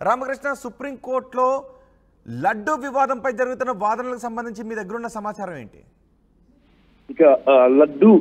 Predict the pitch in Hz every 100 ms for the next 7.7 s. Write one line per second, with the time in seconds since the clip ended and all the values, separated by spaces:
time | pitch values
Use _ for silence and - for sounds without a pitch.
0 | - 135 147 156 135 - - 151 156 -
1 | 147 143 151 117 127 139 143 135 127 120
2 | 120 143 339 226 117 139 156 131 131 -
3 | 131 120 127 110 110 127 117 131 120 104
4 | - 101 110 127 120 120 120 110 110 113
5 | 113 110 120 110 - _ _ 135 160 165
6 | 156 143 139 135 113 110 127 185 208 160
7 | - 131 302 147 135 127